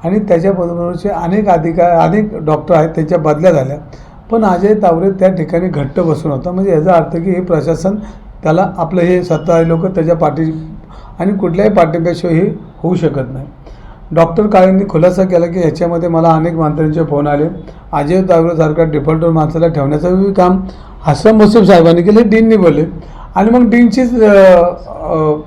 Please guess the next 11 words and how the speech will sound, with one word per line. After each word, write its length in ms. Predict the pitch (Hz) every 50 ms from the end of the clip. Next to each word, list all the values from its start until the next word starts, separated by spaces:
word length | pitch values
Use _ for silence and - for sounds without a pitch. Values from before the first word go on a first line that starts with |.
| - - - - - -
सक्तीच्या 500 | - 190 190 185 - 214 196 202 214 196
रजेवर 260 | 190 185 190 185 175
पाठवलं. 360 | 165 151 139 147 139 147 165 - - - - - - - - -
मला 180 | 202 226 262
एक 80 | 269 -
शंका 340 | - 254 226 220 214 226 254
आहे 100 | 240 226
डीनमध्ये, 460 | 190 190 190 185 185 175 156 151 170 - - - - - - - - - - -
तर 80 | 240 233
आज 340 | 220 233 240 226 220 208 196
डीन, 420 | 190 185 185 220 240 262 - -